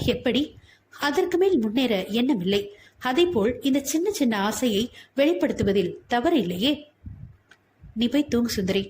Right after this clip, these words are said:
ரொம்ப நேரம் ஆகிடுச்சு" என்றவன் விலகி நின்று அவளை பார்க்க அவன் விலகியதால் அப்படியே புஷ் என்றெல்லாம் ஆகவில்லை அவளுக்கு. அவனோடு இருக்கும் நிமிடம் பிடிக்கிறது, அவன் அணைப்பு பிடிக்கிறது,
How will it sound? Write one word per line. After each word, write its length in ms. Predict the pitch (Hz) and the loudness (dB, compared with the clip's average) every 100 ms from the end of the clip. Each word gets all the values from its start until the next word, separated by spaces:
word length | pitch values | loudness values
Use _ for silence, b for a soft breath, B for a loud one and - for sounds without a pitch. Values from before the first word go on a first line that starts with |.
| - - - | -10 -20 -4
ரொம்ப 240 | 196 214 | -2 0
நேரம் 260 | 240 262 254 | 2 0 0
ஆகிடுச்சு" 400 | 190 190 185 208 202 - _ _ _ 226 | -2 -2 0 -2 -2 -12 _ _ _ -2
என்றவன் 480 | 254 277 269 202 - | 0 2 0 -2 -4
விலகி 340 | 240 285 339 339 | -2 2 2 2
நின்று 320 | 202 185 208 262 | 0 0 0 0
அவளை 300 | 254 247 240 | 0 0 0
பார்க்க 500 | 226 240 311 - 214 - B B | 0 -2 -2 -2 -4 -4 B B
அவன் 260 | 302 294 | 2 4
விலகியதால் 640 | 254 302 392 294 190 196 247 | 4 2 2 0 2 0 -2
அப்படியே 500 | - 254 339 330 247 285 | -4 -4 0 2 2 2
புஷ் 320 | 180 262 - - - | 2 0 0 -6 -6
என்றெல்லாம் 500 | 226 208 196 190 247 | -4 -2 0 -2 -2
ஆகவில்லை 520 | 208 208 202 175 196 202 - B B B | -4 -4 -4 -2 0 -2 -6 B B B
அவளுக்கு. 460 | 269 233 180 - 311 - - b b - | -2 0 -2 -2 -4 -6 -20 b b -6
அவனோடு 460 | 214 208 233 285 320 | -2 0 2 4 2
இருக்கும் 360 | 311 320 277 | 2 2 2
நிமிடம் 340 | 262 277 269 226 - | 4 4 2 -2 -4
பிடிக்கிறது, 520 | 311 370 247 185 226 247 - B B | -4 0 0 2 0 0 -6 B B
அவன் 260 | 311 294 254 | -2 0 0
அணைப்பு 360 | 262 359 - 233 | 2 2 2 -2
பிடிக்கிறது, 520 | 208 208 196 185 | -2 0 0 2